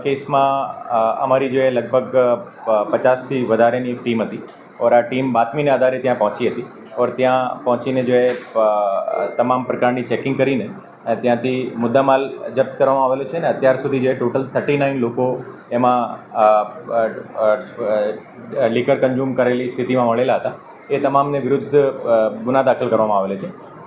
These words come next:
અને એમાંથી, અ, ટ્વેન્ટી સિક્સ મહિલાઓ છે અને થર્ટીન, અ, જે છે એ મેલ્સ છે. એ મેલ્સ અત્યારે જે છે અમારા લોકઅપમાં છે અને, અ, જે મહિલાઓ છે એને નોટિસ,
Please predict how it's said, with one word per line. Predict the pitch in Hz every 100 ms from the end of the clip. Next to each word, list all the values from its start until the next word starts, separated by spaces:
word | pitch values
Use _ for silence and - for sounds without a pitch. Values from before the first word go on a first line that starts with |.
| 127
અને | 127 127
એમાંથી, | 127 135 135 139 139 - 127
અ, | 120
ટ્વેન્ટી | - 139 151
સિક્સ | 151 165 -
મહિલાઓ | 135 123 131 147
છે | 143 202 - - -
અને | 131 135
થર્ટીન, | 135 127 147 151 147 107
અ, | - - 120 117 110 - - - -
જે | 127
છે | 123 143
એ | 131
મેલ્સ | 120 110 98 -
છે. | 85 - - - -
એ | 120
મેલ્સ | 131 143 147
અત્યારે | - 143
જે | 139 139
છે | 143 135
અમારા | 139 123 123 107
લોકઅપમાં | 110 117 - 117
છે | 139 107
અને, | 135 127 123 117 - -
અ, | 110 104 101 98 - - 113
જે | 120 120
મહિલાઓ | 113 120 135 135
છે | 135
એને | 120 120 127 -
નોટિસ, | 120 120 127